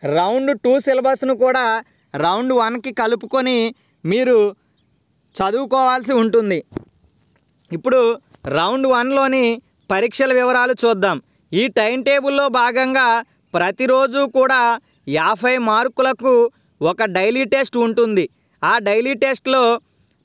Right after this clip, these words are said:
తెలుగులో పదమూడు మార్కులు, సైకాలజీలో పదమూడు మార్కులు,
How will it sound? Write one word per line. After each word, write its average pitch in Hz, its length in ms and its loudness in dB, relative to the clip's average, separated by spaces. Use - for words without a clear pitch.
తెలుగులో 262 580 0
పదమూడు 247 460 0
మార్కులు, 240 680 0
సైకాలజీలో 262 960 0
పదమూడు 240 440 0
మార్కులు, 240 720 0